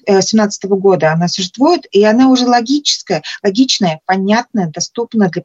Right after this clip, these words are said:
понимания. То есть есть механизмы, и вот к чему, э, к чему щас и к учёбе с любовью мы, ну, стремимся, основываясь именно на примере, как, э, как вз-, взаимодействует фонд с наставниками. Вот, э, то есть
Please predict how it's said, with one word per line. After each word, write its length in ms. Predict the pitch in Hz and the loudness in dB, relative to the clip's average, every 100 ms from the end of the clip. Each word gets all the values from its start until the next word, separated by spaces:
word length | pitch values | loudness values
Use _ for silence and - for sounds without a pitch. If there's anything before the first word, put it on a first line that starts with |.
| - | -4
понимания. 460 | 180 185 170 156 - | 0 2 2 -2 -4
То 80 | 170 | -6
есть 140 | - | 0
есть 220 | 196 - | 0 2
механизмы, 640 | 185 - 190 247 294 240 190 | -2 2 4 4 4 2 4
и 20 | |
вот 160 | 196 | 2
к 320 | 190 - - - | -2 -8 -10 -2
чему, 380 | 220 226 208 208 - - - _ - | 2 4 2 0 -12 -20 -20 _ -6
э, 140 | 185 185 | -2 -2
к 80 | - | 0
чему 240 | 226 220 | 2 2
щас 240 | 214 196 | 2 2
и 80 | 202 | 0
к 100 | 190 | 0
учёбе 280 | 202 220 196 | -2 0 0
с 100 | - | 0
любовью 380 | 202 233 202 165 | 0 2 2 2
мы, 320 | 175 160 160 - | 0 -2 -8 -2
ну, 120 | 226 | -2
стремимся, 600 | 196 202 226 339 370 240 | 0 2 2 2 0 -2
основываясь 580 | 185 233 240 214 196 196 | 0 2 2 4 2 2
именно 280 | 220 220 202 | 0 4 4
на 280 | 190 190 196 | 2 0 -2
примере, 720 | 196 202 202 208 254 339 240 | -2 2 4 4 4 2 0
как, 220 | 202 202 - - - - | 0 -4 -6 -14 -12 -2
э, 220 | 185 180 | 0 0
как 300 | 226 226 220 | 0 -4 -2
вз-, 420 | 196 170 - 165 | -6 -6 -8 -6
взаимодействует 680 | 180 202 208 202 208 202 185 | -2 0 0 2 0 0 -4
фонд 280 | - 220 196 | -2 -2 -2
с 40 | |
наставниками. 720 | 170 - 170 214 202 165 139 - _ - _ - | -8 -4 0 0 0 -6 -8 -14 _ -20 _ -6
Вот, 120 | - _ | -6 _
э, 120 | 170 | -2
то 100 | 220 | 0
есть 180 | 202 | 0